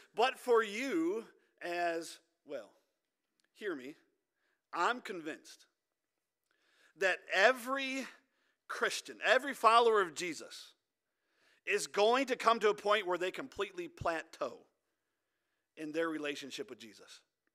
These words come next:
We're gonna hit a ceiling at some point,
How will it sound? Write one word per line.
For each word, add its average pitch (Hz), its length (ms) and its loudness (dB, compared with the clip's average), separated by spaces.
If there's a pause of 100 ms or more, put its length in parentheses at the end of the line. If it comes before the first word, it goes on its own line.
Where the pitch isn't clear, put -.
(920)
We're 214 120 4
gonna 254 200 4
hit 240 160 0
a 226 80 2
ceiling 202 640 -4 (120)
at 156 180 -4
some 180 260 -4
point, 151 280 -10